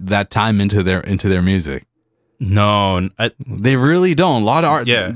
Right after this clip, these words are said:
Speaker 1: art-, artists don't do fifty mixes, <laughs> bro. Come on.
Speaker 2: Well, if you, yeah, okay, so if you really follow Kanye's, like, lifeline or lifetime in music, eight oh eight and Heartbreaks was the,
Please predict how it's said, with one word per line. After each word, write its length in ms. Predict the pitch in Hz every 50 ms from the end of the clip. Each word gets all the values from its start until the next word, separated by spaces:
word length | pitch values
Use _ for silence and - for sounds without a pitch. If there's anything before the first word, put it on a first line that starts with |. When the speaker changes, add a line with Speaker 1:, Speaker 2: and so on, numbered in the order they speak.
| 110 104 110 -
Speaker 1:
art-, 240 | 143 170 185 - - -
artists 340 | - - - 403 359 -
don't 160 | - 180 156 143
do 80 | 135
fifty 460 | 117 - - 131 135 123 - - 127 117
mixes, 580 | 113 110 110 - - - - - - 104 92 -
<laughs> 40 | 101
bro. 220 | - - - - -
Come 220 | - - 85 85
on. 140 | - - - - - - _ _ _ _ -
Speaker 2:
Well, 220 | 147 175 170 165
if 260 | 135 113 147 139 - 185
you, 260 | 196 202 202 185 - - _ _ _
yeah, 360 | 135 139 120 107 101 98 110 - 135
okay, 220 | - - 127 104
so 140 | - - 127
if 100 | 110 -
you 120 | 190 202 180
really 240 | 131 139 143 131 110
follow 320 | - - 117 117 117 110
Kanye's, 680 | - - 113 117 117 117 117 117 117 113 - - - 123
like, 240 | 113 104 98 90 - _ _ _ _ _ _ _ _ _ 113
lifeline 560 | 107 101 107 107 - - 120 113 113 113 110
or 120 | 104 101
lifetime 560 | 98 98 78 104 104 110 - - 123 113 110
in 120 | 107 98 95
music, 480 | 95 104 104 120 135 143 139 - _ _ _ _ _ _ _ _ _ _ _ _ _ _ _ _
eight 160 | 127 139 156
oh 100 | 170 165 165
eight 100 | 160 156
and 120 | 147 127
Heartbreaks 480 | 117 123 123 123 - 120 107 95 - -
was 120 | 104 98
the, 100 | 101 98